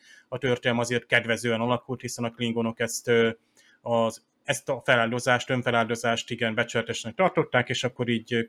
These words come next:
gyakorlatilag béke, ö, alakult ki köztünk. Bár szerintem a békekötés az valami haram volt még Kirk idejében, tehát, ö, igazából ez, ö,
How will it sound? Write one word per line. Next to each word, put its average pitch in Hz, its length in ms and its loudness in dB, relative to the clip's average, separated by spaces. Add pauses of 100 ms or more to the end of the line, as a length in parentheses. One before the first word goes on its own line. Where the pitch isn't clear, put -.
(800)
gyakorlatilag 123 420 -4
béke, 120 420 2 (720)
ö, 113 560 0 (120)
alakult 120 400 -2
ki 127 100 -4
köztünk. 143 340 -4
Bár 143 120 6
szerintem 165 360 4
a 135 60 6
békekötés 147 640 4
az 135 140 0
valami 147 240 2
haram 131 440 2
volt 120 260 0
még 120 180 0
Kirk 127 260 2
idejében, 120 540 4
tehát, - 260 0
ö, 117 500 2 (320)
igazából 123 640 2
ez, 120 240 -2
ö, 120 260 4